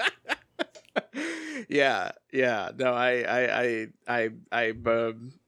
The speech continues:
I'm always impressed when people, <laughs> so, so there's two, there's two things that happen. One, there, there's people say, like, "Oh, there's a cut here," and I'm like, "Yeah, wow, well spotted, I guess." Like, I,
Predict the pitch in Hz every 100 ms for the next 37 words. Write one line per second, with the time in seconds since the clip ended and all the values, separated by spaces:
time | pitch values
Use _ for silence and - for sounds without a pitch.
0 | _ _ _ - 127 120 117 110 - 135
1 | 147 160 147 139 131 131 131 - 123 131
2 | 123 127 123 120 120 123 156 196 202 165
3 | 208 175 160 - 165 151 - 226 190 151
4 | 131 127 123 147 170 214 185 156 143 135
5 | 147 143 147 135 139 143 120 117 - 135
6 | - 135 117 101 98 92 147 165 110 135
7 | 95 92 110 - 110 120 65 - - 113
8 | - 180 208